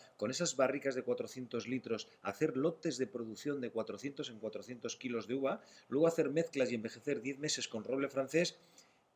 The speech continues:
solo con barrica nueva, porque al año siguiente cambiamos todas las barricas de la bodega. Eso es lo que nos da este vino tan complejo, donde empezamos a encontrar de todo,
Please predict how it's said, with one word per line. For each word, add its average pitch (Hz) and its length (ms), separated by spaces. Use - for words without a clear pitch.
solo - 360
con 139 120
barrica 131 240
nueva, 117 300
porque 104 240
al 113 80
año 147 180
siguiente 156 400
cambiamos 131 520
todas 214 260
las 123 140
barricas 131 400
de 120 60
la 117 80
bodega. 107 380
Eso 180 160
es 180 80
lo 147 80
que 131 60
nos 117 140
da 135 80
este 131 200
vino 127 160
tan 117 180
complejo, 107 440
donde 107 340
empezamos 160 360
a 180 40
encontrar 143 280
de 131 80
todo, 107 280